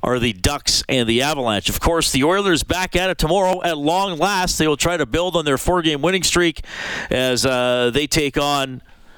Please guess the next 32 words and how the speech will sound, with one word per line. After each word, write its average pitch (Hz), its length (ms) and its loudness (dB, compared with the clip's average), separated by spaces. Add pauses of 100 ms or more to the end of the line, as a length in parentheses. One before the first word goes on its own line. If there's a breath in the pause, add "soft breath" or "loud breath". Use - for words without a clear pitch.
(500 loud breath)
the 113 100 -2
Carolina 147 580 2
Hurricanes 151 680 0
at 117 140 0
Rogers 123 420 0
Place. - 460 0 (340 loud breath)
Oilers 175 380 2
now 170 160 0
will 160 80 0
be 143 160 -2
at 131 80 -2
four 160 260 0
thirty. 147 320 0
The 113 100 0
face-off 151 400 0
show 151 180 0
will 131 80 0
be 123 140 2
at 113 80 -2
six, - 400 2
and 127 120 0
it's, 117 180 0
uh, 113 240 2 (480 loud breath)
kind 160 160 4
of 156 80 -2
an 160 60 2
unusual 135 460 2
start 156 340 0
time. 127 200 2
Around 143 440 0
seven 180 500 0
fifty-two 147 1080 0